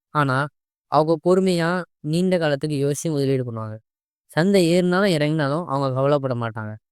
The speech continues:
கொஞ்ச காலத்துல ராமுவை விட சீதா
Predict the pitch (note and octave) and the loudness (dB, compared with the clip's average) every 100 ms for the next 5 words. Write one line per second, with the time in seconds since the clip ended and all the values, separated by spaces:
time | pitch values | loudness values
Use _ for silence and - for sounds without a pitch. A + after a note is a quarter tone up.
0 | _ _ - F3+ G3+ F3 D#3+ D3+ D#3+ E3+ | _ _ -2 0 2 2 2 2 0 0
1 | D3 C#3+ D#3+ D#3 D3 F#3+ F#3 - C#3+ C#3+ | 2 2 2 2 2 2 0 -4 -2 0
2 | E3+ | -2